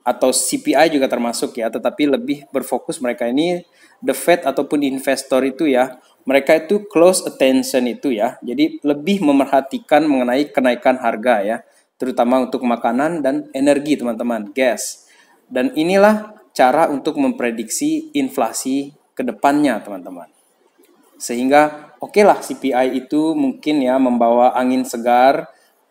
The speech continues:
atau mungkin orang dalam sudah tahu ya mengenai data C P I, sehingga dia curi stat seperti saya bilang tadi ya, mereka curi stat. Kalau ini drag race itu dua tiang, tiga tiang seperti itu.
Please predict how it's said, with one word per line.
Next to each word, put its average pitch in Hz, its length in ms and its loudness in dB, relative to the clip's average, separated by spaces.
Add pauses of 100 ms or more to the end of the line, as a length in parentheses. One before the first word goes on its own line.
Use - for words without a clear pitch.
(120)
atau - 240 -2
mungkin 143 320 2
orang 147 240 4
dalam 139 320 4
sudah 127 240 0
tahu 127 400 2
ya 107 160 -2
mengenai 113 400 -6
data 117 260 -8
C 110 240 -10
P 120 160 -8
I, 131 300 -2
sehingga 117 340 -6
dia 113 240 -4
curi 120 320 -6
stat - 380 -4
seperti 117 240 -14
saya 120 160 -6
bilang 117 260 -4
tadi 123 320 -2
ya, 123 160 0 (320)
mereka 120 320 -4
curi 120 480 -4
stat. - 400 0
Kalau 127 220 0
ini 143 240 4
drag 131 260 2
race 139 240 -4
itu 156 160 -2
dua 135 300 -2
tiang, 139 420 0
tiga 127 220 -2
tiang 131 340 2
seperti 120 400 -8
itu. 143 160 -6